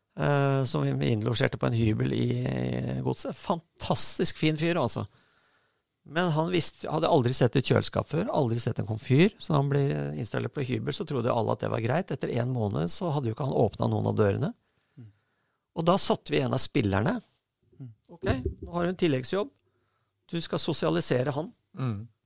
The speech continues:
Speaker 1: Du skal lære han om hvordan han skal bo, du skal lære han å bevege seg ute i Drammen by og skaffe venner og alt mulig sånn.» Det gikk kjempebra.
Speaker 2: Mm.
Speaker 3: Ja.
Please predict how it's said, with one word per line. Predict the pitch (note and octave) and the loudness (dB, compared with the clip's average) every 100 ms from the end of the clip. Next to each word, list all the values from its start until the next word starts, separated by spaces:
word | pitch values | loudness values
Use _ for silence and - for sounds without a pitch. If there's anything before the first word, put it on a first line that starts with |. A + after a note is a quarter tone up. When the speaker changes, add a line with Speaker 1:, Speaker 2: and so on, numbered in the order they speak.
| _ F#3+ | _ -16
Speaker 1:
Du | |
skal | - F3 | -2 2
lære | F3 E3 B2 A#2 D3 | 8 8 8 4 4
han | C#3+ C#3+ | 2 2
om | C#3+ C3 | 0 0
hvordan | A#2+ C3 | 2 2
han | C3+ | 0
skal | - C#3+ | 0 -2
bo, | A#2 D#3 G3 G#3+ | 2 2 2 0
du | |
skal | D3 D3+ D3 | -2 0 2
lære | C3 A2 B2 | 4 4 2
han | A#2+ A#2 A#2+ | 0 0 -2
å | B2 B2 A2+ | -4 -2 0
bevege | A#2+ A2 G#2 A2 | 2 2 0 -2
seg | C3+ | 0
ute | A2+ - A#2 | -2 -4 -2
i | |
Drammen | G#2+ G2 A2 A2 | 0 0 0 -4
by | B2 F#3 F#3+ E3 | -2 0 2 2
og | D3 | 0
skaffe | - C#3+ B2+ | -2 -2 0
venner | A#2+ B2 G#2 A2+ | 0 0 0 0
og | A2 | 0
alt | G#2+ | -2
mulig | A2+ | -6
sånn.» | C#3+ - - - | -6 -8 -16 -10
Det | - | -8
gikk | G#3 - | -6 0
kjempebra. | - - A2 - - _ | 0 0 2 0 -2 _
Speaker 2:
Mm. | B2 G#2 _ _ _ _ _ _ _ _ _ _ _ | -20 -20 _ _ _ _ _ _ _ _ _ _ _
Speaker 3:
Ja. | E3+ | -8